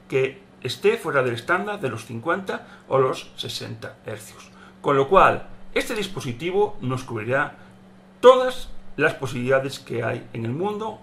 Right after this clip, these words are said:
a la hora de realizar el montaje. Sí, os vuelvo a recalcar que se trata de tensión alterna.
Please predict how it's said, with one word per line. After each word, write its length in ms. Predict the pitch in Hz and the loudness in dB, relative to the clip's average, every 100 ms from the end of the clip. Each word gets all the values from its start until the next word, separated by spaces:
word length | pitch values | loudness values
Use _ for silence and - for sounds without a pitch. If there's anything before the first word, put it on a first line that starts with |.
| - | -4
a 120 | 120 | -2
la 160 | 110 127 | 0 2
hora 380 | 143 151 - - - - | 2 0 -6 -16 -20 -8
de 180 | 139 220 | -2 0
realizar 640 | 208 151 123 - 127 123 - | 0 -2 -4 -2 -2 -2 -4
el 120 | 123 | -8
montaje. 520 | 95 - - - - - - - - - - - - - - - | -10 -16 -16 -18 -18 -20 -20 -20 -20 -20 -20 -18 -18 -16 -16 -12
Sí, 440 | - - 156 - - - - - | -8 -4 -4 -6 -12 -20 -20 -4
os 160 | 123 123 | -2 2
vuelvo 300 | 123 127 127 | 4 6 6
a 20 | |
recalcar 720 | 143 175 175 180 185 175 - | 2 2 2 4 2 2 -6
que 80 | - | -8
se 100 | 131 | -4
trata 240 | 147 175 | -2 0
de 140 | 175 131 | 2 0
tensión 640 | 117 110 - 156 214 233 - - | -2 -8 -4 -2 -2 -6 -14 -8
alterna. 640 | - - 190 127 110 - | -8 -4 -4 -4 -8 -12